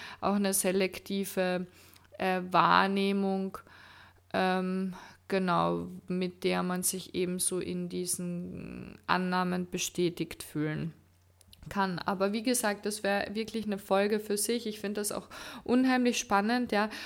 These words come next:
und ich möchte überhaupt niemandem so diese Ressource der Manifestation wegnehmen, weil ich wirklich gemerkt habe, dass das ganz, ganz viel Halt geben kann. Und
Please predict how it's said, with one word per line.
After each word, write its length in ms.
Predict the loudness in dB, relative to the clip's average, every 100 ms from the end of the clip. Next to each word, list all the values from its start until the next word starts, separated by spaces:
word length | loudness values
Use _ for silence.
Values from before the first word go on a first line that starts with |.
| -8
und 160 | -4 -4
ich 140 | -2
möchte 280 | -2 0 -4
überhaupt 680 | -2 2 4 4 0 -2 -4
niemandem 500 | 0 0 0 -2 -2
so 200 | -2 -2
diese 580 | 0 0 4 4 2 -2 -16 -8
Ressource 720 | 0 0 2 2 2 4 4 2 2 2
der 140 | 2
Manifestation 1000 | 2 0 -2 -4 -6 -8 -6 -4 -2 -2
wegnehmen, 640 | -4 -4 -8 -6 -4 -2
weil 160 | -2 -4
ich 180 | -4 -4
wirklich 340 | -4 -4 -6
gemerkt 480 | -6 -4 -4 -6 -8
habe, 120 | -6
dass 180 | -6 -6
das 220 | -6 -6 -2
ganz, 300 | -2 -4 -4
ganz 220 | -6 -6
viel 320 | -4 -4 -2
Halt 440 | -2 0 -2 -6
geben 320 | -4 -2 -2 -6
kann. 560 | -4 -2 -2 -4 -6 -10 -14 -12 -14 -16 -2
Und 580 | 2 2 2 2 -2